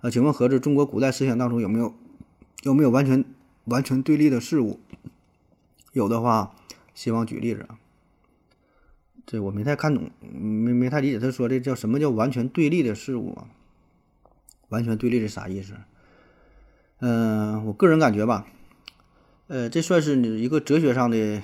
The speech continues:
一个问题啊，说这完全对立啊。那不管是中国还是外国，其实在很久之前，我们早就形成了叫对立统一的思想，既对立又统一，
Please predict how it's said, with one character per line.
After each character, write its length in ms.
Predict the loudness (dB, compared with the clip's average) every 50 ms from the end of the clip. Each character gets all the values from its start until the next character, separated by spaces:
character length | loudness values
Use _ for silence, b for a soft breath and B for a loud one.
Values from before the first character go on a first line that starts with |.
| -10 -8
一 100 | -6 -4 -2
个 60 | 0
问 160 | 2 2 2
题 140 | 0 0 -4
啊， 80 | -4
说 160 | -6 -6 -4 -4
这 80 | -4
完 160 | -4 -4 -4
全 140 | -2 -4 -2
对 100 | -2 -2
立 220 | -2 -2 -4 -4 -6
啊。 160 | -10 -12 -8
那 100 | -8 -4
不 120 | 0 2 4
管 160 | 4 4 4
是 80 | 4
中 160 | 2 2 2 4
国 120 | 4 4
还 100 | 4 2
是 40 | 2
外 160 | 4 2 2
国， 160 | 2 0 -2
其 160 | -2 -4 -4
实 120 | -4 -2 0
在 80 | 0
很 180 | 0 0 2 2
久 100 | 2 2
之 140 | 0 -2 -2
前， 180 | -2 -2 -2 0
我 80 | 0
们 220 | 0 0 0 0 0 0
早 200 | -2 -2 0 0
就 160 | 2 2 0
形 220 | 2 0 -2 0
成 160 | 0 0 -2
了 100 | -2 -2
叫 140 | -2 -4 -4
对 300 | -6 -2 2 4 4 6
立 180 | 6 6 4 4
统 220 | 2 0 -2 -2
一 100 | 0 0
的 120 | -2 -2 -4
思 200 | -4 -4 -4 -4
想， 240 | -4 -6 -8 -10 b b b b b b
既 180 | 2 4 4 6
对 180 | 8 8 8 8
立 200 | 8 8 8 8
又 120 | 6 4
统 220 | 2 0 -2 -2 0
一， 240 | -2 -2 -4 -6